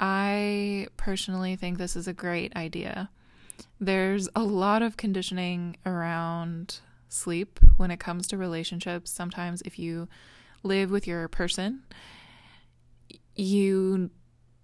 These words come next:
may find other people being shocked if you don't share a bed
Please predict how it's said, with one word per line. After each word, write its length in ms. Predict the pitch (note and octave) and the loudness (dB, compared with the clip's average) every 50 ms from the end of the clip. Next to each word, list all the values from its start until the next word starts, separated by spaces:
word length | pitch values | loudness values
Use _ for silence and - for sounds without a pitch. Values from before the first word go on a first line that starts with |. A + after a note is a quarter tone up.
| _ _ - - | _ _ -4 0
may 440 | G3 F#3+ F#3+ F#3 F3+ F3+ F#3 F#3+ | 0 0 0 0 0 0 -2 -2
find 400 | G3 - - F#3 F3 F3 F3+ E3+ | -4 -4 -4 -4 -2 -2 -4 -4
other 200 | - E3+ F3+ F3 | -4 -4 -4 -4
people 840 | E3+ - F3+ E3+ - E3+ E3+ E3+ E3 E3 E3 D#3+ D#3+ D#3+ D#3+ F3+ G3+ - - - _ - - - | -4 -4 -6 -4 -4 -4 -4 -2 -4 -4 -4 -6 -6 -8 -10 -12 -14 -16 -20 -20 _ -20 -16 -8
being 200 | - F3 F3 F3 | -6 -6 -6 -4
shocked 560 | F3+ - - - D#3+ D#3 E3 F#3 - - - | -4 -4 -4 -4 -4 -4 -6 -8 -10 -10 -10
if 160 | F#3 E3+ - | -10 -8 -8
you 460 | E3 D#3+ D#3+ D#3+ D#3+ D#3 D#3 D#3 D#3 E3 | -6 -6 -6 -4 -4 -4 -6 -6 -8 -8
don't 220 | - E3 D#3+ - F#3+ | -8 -8 -8 -8 -10
share 200 | - - - - | -10 -10 -10 -12
a 40 | G#3+ - _ | -12 -10 _
bed 720 | - A3+ A3+ A3+ A3 G#3+ G#3 G#3 G3+ G3+ G3+ G3 F#3+ G3+ | -2 -2 0 0 0 -2 -2 -2 -2 -2 -4 -4 -6 -10